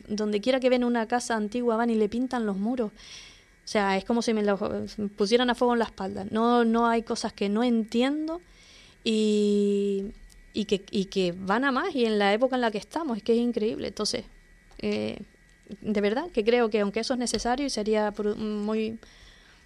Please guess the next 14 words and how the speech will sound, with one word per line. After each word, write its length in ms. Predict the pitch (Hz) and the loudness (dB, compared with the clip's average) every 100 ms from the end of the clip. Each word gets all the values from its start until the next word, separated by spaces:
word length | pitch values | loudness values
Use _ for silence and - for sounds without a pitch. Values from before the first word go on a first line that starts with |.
| - | -4
muy 180 | 226 226 | 2 6
bonito 960 | 220 214 247 233 214 208 202 196 190 196 | 6 6 4 2 2 4 4 4 2 0
decir 280 | 185 226 208 | -2 -2 0
que 200 | 202 190 | -2 0
contamos 420 | 190 190 220 208 | -2 0 -2 -2
con 160 | 208 202 | -2 -2
organismos, 560 | 190 185 233 214 202 | 0 0 2 0 -2
con 120 | 202 | -4
personal 460 | 190 190 196 220 220 | -6 -6 -2 0 2
y 60 | 202 | 0
con 180 | 202 | -4
gerentes 500 | 185 185 226 226 202 | -4 -2 0 -2 -4
de 80 | 190 | -6
todo, 320 | 196 247 320 | -4 -4 -6